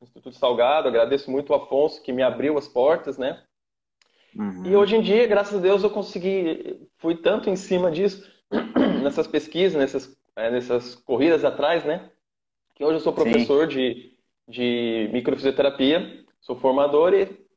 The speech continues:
Speaker 1: consegui aqui uma boa oportunidade em Portugal, né?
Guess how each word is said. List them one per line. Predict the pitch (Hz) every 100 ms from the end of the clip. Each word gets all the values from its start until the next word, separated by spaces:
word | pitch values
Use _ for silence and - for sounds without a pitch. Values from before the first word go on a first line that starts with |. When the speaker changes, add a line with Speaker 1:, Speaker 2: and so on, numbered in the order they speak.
| _ _ _ _ -
Speaker 1:
consegui | 156 156 143 143
aqui | 147 147 147 147 135 - - _ _ -
uma | 131 131
boa | 151
oportunidade | 151 143 139 131 131 135 160
em |
Portugal, | 160 156 165 127 123 123
né? | -